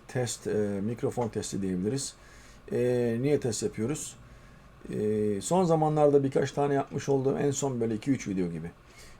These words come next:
Ee, ve bunun, özellikle şu anda da aynı uygulamayı kullanıyorum bu kaydı yaparken. Screen Rec diye bir application'ım var şimdi benim laptopta. Bayağı bana, benim pratik bir şey yani, benim işime bayağı yarıyor.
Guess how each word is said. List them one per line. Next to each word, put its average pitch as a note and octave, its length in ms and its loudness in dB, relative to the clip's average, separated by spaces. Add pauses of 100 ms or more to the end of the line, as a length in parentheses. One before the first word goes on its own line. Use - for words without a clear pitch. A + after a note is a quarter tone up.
Ee, A2+ 180 0
ve A#2 180 2
bunun, B2+ 300 -2
özellikle A2+ 440 -2
şu B2 160 -4
anda A2+ 200 0
da A2 60 2
aynı A#2 160 0
uygulamayı A2 420 0
kullanıyorum G2 560 -2
bu G2 160 -4
kaydı F#2+ 260 -4
yaparken. F2+ 480 -4
Screen C3 500 -2
Rec G2 200 0
diye G2 180 -2
bir G2 300 -4
application'ım G#2 680 -4
var F2+ 180 -4
şimdi F#2 200 -4 (180)
benim F#2+ 220 -4
laptopta. F#2+ 580 -4
Bayağı A2+ 380 -2
bana, G#2+ 220 0
benim G#2 240 -2
pratik - 360 -2
bir - 40 -10
şey G2+ 140 -4
yani, F2+ 140 -4
benim G2+ 200 -2
işime F#2+ 340 -4
bayağı F#2+ 280 -2 (200)
yarıyor. G2 360 -2